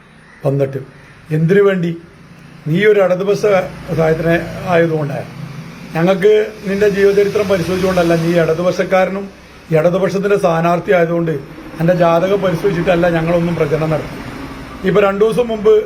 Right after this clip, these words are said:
നീ നടത്തിയ പ്രചരണം, ഇപ്പൊ നടത്തിയ പ്രചരണമൊക്കെ പിണറായിസം പോയി, ഇപ്പോ സതീശം ആയി മാറി. അപ്പൊ ഇങ്ങോട്ടൊക്കെ പറയാനുള്ളൊരു കാര്യം എന്താ? ഞങ്ങൾക്ക് വരെ കേരളത്തിലെ ജനങ്ങള് ഈ ഭരണ വിഡ്ഢികളല്ല, അത് ഈ ആദ്യം മനസ്സിലാക്കുക. ഈ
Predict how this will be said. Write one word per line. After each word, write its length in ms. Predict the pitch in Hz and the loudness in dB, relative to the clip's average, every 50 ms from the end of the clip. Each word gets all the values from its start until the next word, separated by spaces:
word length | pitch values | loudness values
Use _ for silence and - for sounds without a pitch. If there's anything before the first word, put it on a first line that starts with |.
| - - - | -2 -8 -6
നീ 80 | 185 196 202 | -2 0 0
നടത്തിയ 240 | 202 196 - 202 180 | 0 2 0 0 2
പ്രചരണം, 380 | 175 180 170 175 175 175 185 185 175 165 | 2 2 2 2 0 0 -2 -2 -2 -4
ഇപ്പൊ 160 | - - 147 190 | 0 0 0 0
നടത്തിയ 220 | 185 170 165 180 170 160 | 2 0 0 -2 -2 0
പ്രചരണമൊക്കെ 560 | 160 147 139 160 156 160 160 160 - - 165 160 - - - - - - - 139 - - | 0 0 0 0 0 0 -2 -4 -2 -4 -6 -6 -6 -8 -10 -8 -8 -8 -6 -6 -2 0
പിണറായിസം 520 | 180 180 175 180 196 202 202 196 214 240 220 196 | 2 2 4 4 4 4 2 2 0 -2 -2 -2
പോയി, 200 | 190 190 190 196 190 - | -2 -2 -2 -2 -4 -4
ഇപ്പോ 180 | - 190 185 190 190 - - - - - - - | 0 0 2 2 0 -2 -8 -14 -16 -16 -6 -2
സതീശം 500 | - 165 165 151 180 180 170 - 208 208 214 - - 196 185 | 0 0 0 0 -2 -2 0 0 0 -2 -2 -4 -2 0 0
ആയി 120 | 175 180 170 160 | 2 2 0 0
മാറി. 200 | 143 143 135 - - - - - - - - - - - - - | -2 -2 -4 -8 -12 -16 -18 -18 -18 -16 -16 -16 -16 -14 -10 -2
അപ്പൊ 100 | 180 202 220 | -2 0 2
ഇങ്ങോട്ടൊക്കെ 360 | 226 226 240 247 269 - 254 - - - | 4 4 4 4 2 -2 -6 -8 -4 0
പറയാനുള്ളൊരു 460 | 202 196 196 208 220 233 233 233 214 175 202 | 0 2 2 2 2 0 0 -2 0 0 2
കാര്യം 220 | 190 185 180 180 170 | 2 2 0 0 -2
എന്താ? 140 | 151 139 120 - - - - - - - - - - - - - - - - - - - - - 156 | -2 -4 -4 -6 -12 -16 -16 -16 -16 -16 -16 -16 -18 -18 -18 -18 -18 -18 -18 -18 -18 -18 -10 -6 -4
ഞങ്ങൾക്ക് 300 | 151 156 165 180 180 185 196 | 0 0 2 2 2 2 2
വരെ 120 | 185 180 175 - 170 | 2 0 -2 -2 0
കേരളത്തിലെ 460 | 170 175 180 185 185 185 170 202 190 165 175 | 2 4 4 2 2 0 -2 -4 -2 -2 0
ജനങ്ങള് 380 | 165 165 165 170 170 170 170 170 170 - - - - 160 151 | 0 0 0 0 0 0 0 0 -2 -6 -12 -14 -12 -8 -6
ഈ 80 | 165 196 165 | -2 0 2
ഭരണ 220 | 170 160 165 170 165 160 | 2 2 2 0 -2 -2
വിഡ്ഢികളല്ല, 560 | 156 143 139 151 165 160 165 165 151 127 - - - - - - - - - - - - - - | -6 -6 -4 -4 0 2 2 2 2 0 -2 -10 -16 -20 -20 -20 -20 -20 -20 -20 -20 -20 -10 -6
അത് 100 | 165 160 175 | -4 0 2
ഈ 20 | 185 175 | 2 4
ആദ്യം 180 | 165 165 175 175 170 | 4 2 0 -2 -4
മനസ്സിലാക്കുക. 480 | 156 143 - 156 160 147 - - 127 - - - - - - - - - | -4 -4 -2 0 0 -2 -2 -6 -12 -16 -16 -18 -20 -18 -18 -18 -8 -4
ഈ 40 | 170 | -2